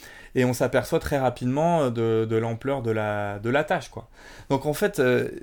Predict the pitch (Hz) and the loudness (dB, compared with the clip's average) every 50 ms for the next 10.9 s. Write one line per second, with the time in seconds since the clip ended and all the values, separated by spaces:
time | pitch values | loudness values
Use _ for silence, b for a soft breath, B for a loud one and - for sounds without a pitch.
0 | - - - - 120 - - - - - - - 127 127 113 127 123 120 - 139 | -14 -14 -14 -14 -12 -12 -12 -12 -10 -10 -6 -4 -4 -4 -2 -2 -2 0 0 0
1 | 135 131 - 143 - 165 160 156 143 113 120 117 117 113 107 113 107 - 127 113 | 0 0 0 0 2 2 4 4 2 2 0 0 0 -2 -4 -6 -6 -6 -8 -8
2 | - - - 139 131 123 - - 139 - - - 160 147 123 - - 135 123 120 | -4 -2 0 2 2 0 -2 -6 -10 -10 -6 -2 -2 0 -2 0 -2 -4 -4 0
3 | 131 131 127 135 139 131 120 113 113 110 110 110 110 107 110 110 113 110 107 113 | -2 -2 0 0 0 0 2 2 0 0 0 -2 -4 -4 -2 -2 -2 -2 -2 -4
4 | 113 107 - 123 120 110 110 104 - - 127 117 117 127 120 123 127 123 127 135 | -6 -6 -4 -4 -4 -4 -6 -8 -4 -2 -2 0 0 0 -2 -2 -2 -2 -2 -2
5 | 123 123 127 143 147 147 147 135 - - 117 110 107 104 107 104 104 98 101 101 | -2 -2 0 0 -2 -2 -4 -6 -8 -8 -8 -6 -6 -4 -4 -4 -4 -2 -4 -4
6 | 107 - - 117 110 110 107 104 104 104 104 98 101 113 117 B B B B B | -6 -8 -10 -8 -6 -6 -4 -4 -4 -6 -6 -6 -8 -8 -10 B B B B B
7 | B B B B B - - - - - - 110 104 107 107 107 107 107 107 107 | B B B B B -18 -16 -16 -16 -12 -12 -10 -6 -4 -4 -2 -2 -2 -4 -4
8 | - - 127 123 120 117 - 123 120 117 - 135 123 - - 170 170 156 131 120 | -2 0 0 0 0 0 0 -2 -2 -2 -2 -6 -4 -2 0 0 2 2 0 -4
9 | - 120 - - 127 120 - - 143 143 156 175 170 - - 123 110 117 113 120 | -6 -8 -6 -6 -6 -6 -4 -4 -2 2 2 2 2 2 0 -2 -2 -2 -6 -10
10 | 120 - - - 117 113 120 117 - 127 117 - 127 135 143 131 123 | -12 -8 -4 -4 -2 -2 -2 -2 -2 -4 -4 -2 -4 -4 -4 -4 -4